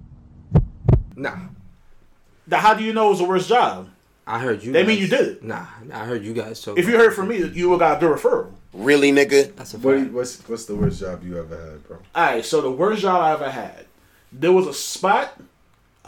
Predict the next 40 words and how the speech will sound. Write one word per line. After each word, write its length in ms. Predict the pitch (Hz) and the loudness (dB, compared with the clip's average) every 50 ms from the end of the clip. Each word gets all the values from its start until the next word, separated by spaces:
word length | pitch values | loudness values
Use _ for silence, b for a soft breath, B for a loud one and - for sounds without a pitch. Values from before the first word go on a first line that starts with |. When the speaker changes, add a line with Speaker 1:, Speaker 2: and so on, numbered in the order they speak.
| - _ _ _ | -20 _ _ _
Speaker 2:
I 80 | - 135 | -10 -6
can't 240 | - 202 202 190 180 | -4 -2 0 0 0
say 120 | - 196 185 | 2 2 4
the 80 | 185 180 | 2 2
name, 480 | 165 143 123 117 113 113 135 165 185 - _ _ _ _ _ _ _ _ _ _ _ _ _ - | 0 -4 -6 -8 -8 -10 -12 -14 -16 -20 _ _ _ _ _ _ _ _ _ _ _ _ _ -2
but 180 | 147 135 - | -2 -2 0
just 300 | - 180 214 226 226 233 | 0 0 0 0 0 0
know 260 | 240 220 214 202 196 | 0 2 4 4 4
it 60 | - 190 | 4 4
was 220 | 190 196 175 - | 4 4 4 2
an 160 | 165 156 143 - - - | 2 0 0 -2 -8 -6
Asian 640 | 156 180 202 214 208 185 202 202 208 214 226 - - _ | -4 -2 -2 -2 -2 -2 -2 -2 -2 -2 -4 -6 -8 _
warehouse, 720 | 131 127 127 156 170 165 156 135 117 87 82 - - - | -14 -8 -4 0 2 2 2 0 -2 -8 -10 -12 -10 -8
right? 320 | 117 120 135 160 175 - - _ _ _ _ _ _ _ - | -4 -2 -2 -2 -2 -4 -8 _ _ _ _ _ _ _ -4
Asian 300 | 135 165 190 190 202 190 | -2 0 0 0 0 2
warehouse, 380 | 185 185 175 180 180 180 180 - | 2 2 2 2 0 -2 -2 -4
they 80 | 160 | -6
used 140 | 170 170 160 | -6 -6 -6
to 120 | - 180 185 | -4 -2 0
sell, 80 | 170 | 0
like, 160 | 165 135 - | 0 0 -4
food 460 | - - - - 180 180 180 175 170 - | -6 -14 -4 0 2 4 4 2 0 -4
to, 80 | - 160 | -4 -4
like, 180 | 147 135 120 | -4 -4 -2
restaurants 520 | 131 160 170 165 - 160 151 139 131 131 123 | 0 0 0 0 0 -4 -4 -4 -6 -6 -8
or 60 | 120 | -6
whatnot, 360 | 113 101 - - - - - | -6 -8 -8 -12 -18 -20 -16
right? 240 | 101 117 117 120 - - _ _ _ _ b b b b b b b b b _ _ _ _ _ - - - _ - | -14 -12 -12 -14 -16 -18 _ _ _ _ b b b b b b b b b _ _ _ _ _ -20 -20 -20 _ -4
I 120 | 185 190 202 | 0 2 2
was 80 | 196 | 2
a 20 | - | 2
Speaker 1:
Cats 140 | 156 - - | 0 -2 -4
and 40 | 113 | -6
Speaker 2:
su-, 100 | 101 110 | -6 -6
Speaker 1:
dogs. 380 | 107 107 110 101 - - - - - - | -8 -8 -10 -14 -16 -20 -20 -20 -8 -2
Speaker 2:
I 120 | - 180 | 0 2
was, 180 | 190 190 180 - - 131 | 2 0 -2 -6 -10 -10
Jesus 400 | 147 190 208 196 165 160 151 - | -6 -6 -4 -4 -4 -4 -6 -8
Christ. 560 | - - 131 107 92 90 - - - - - | -8 -8 -8 -8 -8 -10 -14 -18 -14 -4 -2
Okay. 460 | 170 185 185 - 180 131 - - | 0 0 0 0 -2 -2 -2 -4